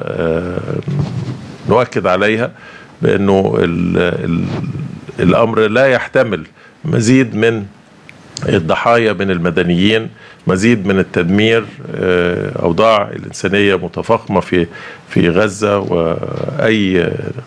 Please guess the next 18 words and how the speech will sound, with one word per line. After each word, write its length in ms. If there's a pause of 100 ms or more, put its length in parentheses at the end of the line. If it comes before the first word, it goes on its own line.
(720)
زيادة 520
لرقعة 920
الأعمال 340
العسكرية، 680 (460)
آه، 120
سوف 280
يكون 300
لها 260
آثار 360 (340)
وخيمة. 480
مرة 500
أخرى 300
ال-، 1400 (520)
الإجراءات 460
التي 320 (240)
تتخذ 340
والتي 360
تؤدي، 560